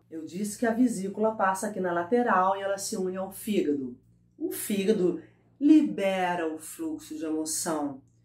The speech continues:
O fígado é que joga energia pra todos os lados com sangue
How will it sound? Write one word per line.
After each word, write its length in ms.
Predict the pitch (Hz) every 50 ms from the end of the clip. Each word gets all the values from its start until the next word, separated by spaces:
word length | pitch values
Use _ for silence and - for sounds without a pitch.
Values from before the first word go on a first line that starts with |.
| _ _ _ _ _ _ _
O 100 | 185 -
fígado 560 | - - - 214 226 226 220 226 - 208 202
é 160 | 202 202 202
que 460 | 202 - - 208 208 214 - - - 175
joga 760 | 156 147 - - 196 202 202 202 202 196 196 196 190 180 180
energia 840 | 180 175 175 175 170 165 160 147 139 - 156 165 175 180 175 175 165
pra 180 | - 170 170 165
todos 420 | 160 - 175 170 165 165 156 156
os 220 | 156 160 151 147 -
lados 500 | 160 160 165 165 170 175 165 - - -
com 320 | - - 190 180 175 170
sangue 1040 | - - - - - - - 220 196 190 190 185 185 175 - 185 190 185 180 -